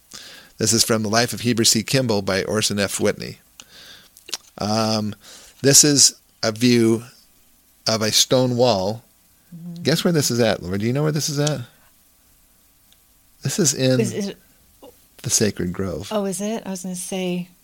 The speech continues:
Speaker 2: it's
Speaker 1: Yeah.
Speaker 2: on the farm somewhere.
Speaker 1: Yeah, this is on the Smith family farm in the Sacred Grove. There's this, uh, this, this,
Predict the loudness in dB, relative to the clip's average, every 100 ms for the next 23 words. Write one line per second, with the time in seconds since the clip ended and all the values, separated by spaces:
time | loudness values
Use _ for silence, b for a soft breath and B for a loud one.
0 | _ -4 -2 -2 -2 -4 -2 -2 -4 -8
1 | -8 -10 -12 -14 _ _ -8 -4 -4 0
2 | 0 2 0 -2 -2 -4 -4 0 0 0
3 | -2 0 0 0 0 2 0 0 -2 0
4 | 0 0 -2 -6 B B B B B -6
5 | 0 2 4 4 4 2 2 0 0 2
6 | 2